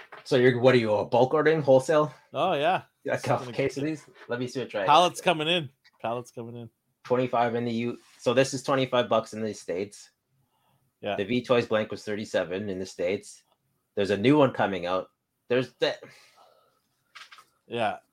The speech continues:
Speaker 1: Uh, <laughs> yeah, you need to know your, your competition, and you need to
Speaker 2: Yeah.
Speaker 1: know if you can do better than them. If you're not gonna do better than them, then what's the point?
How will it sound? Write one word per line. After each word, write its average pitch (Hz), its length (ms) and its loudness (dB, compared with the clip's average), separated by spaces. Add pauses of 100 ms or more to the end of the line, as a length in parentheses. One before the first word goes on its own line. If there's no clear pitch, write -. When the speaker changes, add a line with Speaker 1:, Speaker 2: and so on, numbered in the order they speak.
(180)
Speaker 1:
Uh, 104 240 -2 (1300)
<laughs> - 20 6 (420)
yeah, 190 160 10
you 202 100 6
need 214 160 2
to - 80 4
know 165 420 12
your, 160 220 2
your 147 320 6
competition, 143 880 -2 (1120)
and 127 100 2
you 135 80 -2
need 147 160 0
to 160 80 -4
Speaker 2:
Yeah. 135 60 0
Speaker 1:
know 131 200 8
if 127 140 0
you 123 120 -4
can 123 120 -4
do 113 140 -4
better 104 300 0
than 87 160 -10
them. 82 180 -10 (160)
If 123 120 -2
you're 127 80 0
not 139 120 6
gonna 143 140 -6
do 139 100 -6
better 117 260 -2
than 143 160 -4
them, 160 160 -4
then 117 140 -4
what's 107 200 -4
the 95 100 -12
point? 92 260 -8